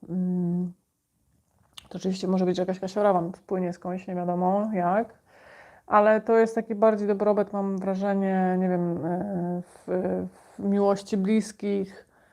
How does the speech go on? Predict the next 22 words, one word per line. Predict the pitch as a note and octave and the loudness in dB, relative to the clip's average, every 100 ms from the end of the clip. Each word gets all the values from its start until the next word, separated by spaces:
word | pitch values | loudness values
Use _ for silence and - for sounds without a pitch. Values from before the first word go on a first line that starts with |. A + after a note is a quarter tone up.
| _ _ _ _ - | _ _ _ _ -10
w | F#3+ | -4
takiej | G3 G3+ | -2 0
walucie | F#3+ G3+ G#3 G#3 G3+ | 4 6 6 2 2
właśnie | F#3+ F#3+ - F#3+ | 2 0 -4 -8
czułości, | - G3+ G3+ - | -2 0 0 -2
miłości | G3 G3 G3 G3 G3+ | -4 0 -2 -2 -6
od | G3 | -6
kogoś, | G3+ F#3+ F#3 F#3 - | -4 -2 -2 -4 -4
e, | F#3 F3+ | -4 -2
dobrobyt, | F#3 F#3 F#3+ F3+ | -2 0 0 0
jeśli | F3+ F3+ - | -4 -8 -6
chodzi | F#3 F3+ | -6 -2
o | F3+ | -2
robienie | F3+ F#3 F#3 F3+ | -2 -2 -2 -4
tego, | F#3 | -6
co | F3+ F#3 | -8 -10
kochamy, | F3+ - F3 F3 E3+ | -12 -6 -4 -2 -4
o | |
to, | F3 F3+ | -6 -6
że | F3 | -4
mamy, | F3 F3 F3 F3 F3 | -4 -4 -2 -4 -2
wiecie, | F3 E3 E3+ E3+ | -4 -4 -4 -4